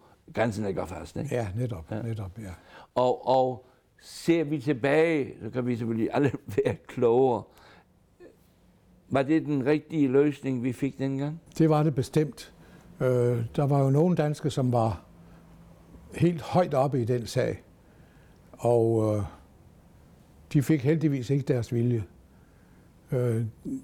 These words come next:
Speaker 2: de ville gerne have en folkeafstemning, men den var jo først kommet på et så sent tidspunkt, at,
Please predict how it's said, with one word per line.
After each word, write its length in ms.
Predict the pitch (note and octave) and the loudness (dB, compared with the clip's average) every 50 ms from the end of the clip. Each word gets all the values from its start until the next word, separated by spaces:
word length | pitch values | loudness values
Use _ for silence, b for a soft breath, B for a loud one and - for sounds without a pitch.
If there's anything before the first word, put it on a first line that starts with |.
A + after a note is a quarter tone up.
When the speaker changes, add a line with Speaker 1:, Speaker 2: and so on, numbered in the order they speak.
| - - G3+ E3 - - - - - - - - - - - - | -12 -14 -16 -16 -16 -18 -20 -20 -20 -20 -20 -20 -20 -6 0 2
Speaker 2:
de 80 | D#3+ D3+ | 4 6
ville 160 | E3 D#3+ C3+ | 6 6 4
gerne 220 | D#3 D3+ D#3 D3+ C#3 | 4 2 2 2 2
have 100 | D#3 C#3 | 2 2
en 100 | B2+ - | 0 0
folkeafstemning, 920 | - C#3+ D#3 D#3 - C#3+ A#2+ G#2 - - B2 G#2+ G#2+ G2+ G2 F#2+ F2 - - - b b b b b b b b b b b - | 2 2 2 2 2 0 -2 -4 -4 -4 -4 -2 -2 -2 -4 -4 -6 -10 -14 -20 b b b b b b b b b b b -4
men 160 | B2 A#2+ A2+ | -2 0 2
den 240 | D3+ D3+ E3 E3 C#3+ | 2 2 2 0 0
var 120 | D3 C#3+ | 2 2
jo 100 | C3+ C3 | 2 2
først 280 | - - D3+ D#3+ - - | 2 2 2 0 0 -2
kommet 340 | - C#3+ D3+ D#3 D#3 D3 - - - - | 0 2 2 4 2 2 0 -6 -12 -4
på 120 | - C3+ | 0 0
et 80 | B2 B2 | 0 0
så 140 | - - C#3 | 0 -2 -2
sent 320 | - - E3+ F3+ E3 - | 0 2 0 0 0 -2
tidspunkt, 580 | - - D#3+ D3 - - D3 C#3 - - - b b b b b b b | 0 0 0 0 0 -2 -4 -4 -4 -6 -14 b b b b b b b
at, 160 | B2 A#2+ A#2 | -4 -4 -4